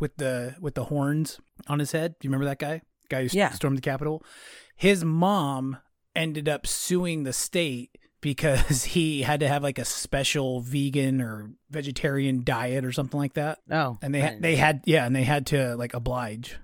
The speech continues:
Speaker 2: Well, I think that's ridiculous.
Speaker 1: <laughs>
Speaker 2: But
Speaker 1: Don't we all?
Speaker 2: I think all that shit. I mean, I, I get food allergies, but, like, food preferences?
Speaker 1: Yeah,
Speaker 2: No.
Speaker 1: right?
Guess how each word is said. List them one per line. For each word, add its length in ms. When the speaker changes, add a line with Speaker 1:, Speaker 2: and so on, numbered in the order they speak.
Speaker 2:
Well, 140
I 100
think 160
that's 200
ridiculous. 520
Speaker 1:
<laughs> 120
Speaker 2:
But 240
Speaker 1:
Don't 160
we 140
all? 300
Speaker 2:
I 100
think 220
all 180
that 180
shit. 260
I 80
mean, 180
I, 260
I 120
get 200
food 480
allergies, 720
but, 140
like, 260
food 360
preferences? 680
Speaker 1:
Yeah, 440
Speaker 2:
No. 60
Speaker 1:
right? 400